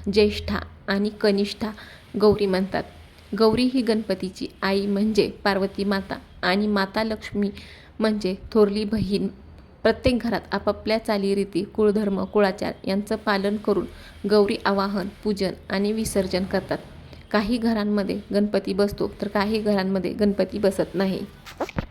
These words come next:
तर काही घरांमध्ये गणपती बाप्पा हे बसतात आणि गौराईसुद्धा बसतात आणि काही घरांमध्ये तर गणपती बाप्पा हे बसत नाहीत आणि गौराई ह्या बसतात. माहेर वाशिन म्हणल्या जाणाऱ्या गौरींचा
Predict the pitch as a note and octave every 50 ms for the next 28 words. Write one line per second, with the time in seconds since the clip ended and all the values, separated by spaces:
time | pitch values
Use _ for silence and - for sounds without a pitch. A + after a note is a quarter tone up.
0 | - - - - - - - G#3 G#3 G#3 A3 G#3 G#3+ A3 A#3+ A#3 A#3 A3+ A3 G#3
1 | G3+ G#3 G3+ G3+ G3 F3+ F#3+ G3+ - - G#3+ A3 A3 G#3 A3 A3 A3 A#3 G#3 G3+
2 | G3 - - F#3+ G3 G3+ G3 - G3+ G3+ G3+ - - - - - - - - G3
3 | G#3 G#3+ G#3 G#3 G#3 - - - - - - - G3+ G#3 G#3+ G3+ G3+ G3 F#3+ G3+
4 | G#3 - - F#3 D#3+ - G3 A#3 A#3 - - - E3 F#3 F#3 - - E3+ E3 -
5 | - - - - - - - - G3 G#3 G#3 G#3 A3 G#3 A3 A#3 B3 A#3+ A3+ A#3+
6 | A#3 A3+ G#3+ G#3+ G#3+ G#3 G3+ G3 G3+ G3+ G3+ G3 F#3+ G#3 G3+ G#3 G#3 G#3 G#3+ G#3
7 | G#3+ G3+ G#3 G3+ - - G3 G#3 G#3 F#3 G3+ G#3 G#3 G#3 G3+ - F#3 G3 G3+ G3+
8 | F3 - - - - - - G3 G3+ G#3 G#3+ G#3 G#3 G3+ G3 F#3+ F#3+ - - G3+
9 | G3 G3+ F#3+ G3+ G3 G3 G3 - - - - - - - - - - - - A3
10 | A3+ A3 A3 A3+ A#3 A#3 A3 G#3+ G#3+ G#3+ G#3 - - - G3+ F#3+ F#3+ - - -
11 | - - - - G#3+ G#3+ G#3+ G3+ A3 A#3 A3+ A3+ A#3 G#3+ G#3 G3 G3 G3 F#3+ F#3
12 | F#3 F#3+ G3+ G3+ F#3+ G#3 G#3 G#3 G#3 G#3 -